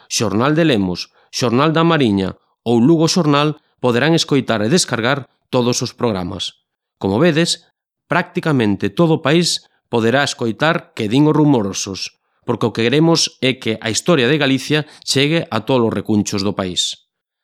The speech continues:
Esta primeira serie de Que din os rumorosos constará de seis programas que abarcarán boa parte da historia medieval de Galicia. Nel participarán destacados arqueólogos, historiadores e divulgadores, como Anselmo López Carreira,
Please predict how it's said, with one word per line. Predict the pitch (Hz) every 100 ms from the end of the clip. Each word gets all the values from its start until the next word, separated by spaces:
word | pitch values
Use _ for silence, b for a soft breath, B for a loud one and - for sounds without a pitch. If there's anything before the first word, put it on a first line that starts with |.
| _ _ _
Esta | 165 165 202 202
primeira | 170 151 123
serie | 151 127 110 110
de | 104
Que | -
din | 110 160
os | 151
rumorosos | 170 147 151 - 160 - _ _
constará | 143 135 - 131 170 165 117
de | 117
seis | 156 147
programas | 143 135 156 160 165
que | -
abarcarán | 123 117 120 127 143 156
boa | 135 147
parte | - 165 165 175
da |
historia | 117 - 143 143
medieval | 143 131 107 110
de | 107
Galicia. | 113 120 120 - 92 87 _ _ _ -
Nel | 117 160 143
participarán | - - 160 156 135 147 151 b b
destacados | 123 - 101 131 160 151
arqueólogos, | 123 139 170 123 143 156 - b
historiadores | - 139 - 135 110 131 147 139 - _ _ _
e | 156
divulgadores, | 160 175 175 160 113 95 92 - _ _ _
como | - 104 101
Anselmo | 95 165 147 98
López | 110 147 175
Carreira, | - 151 120 117 131 131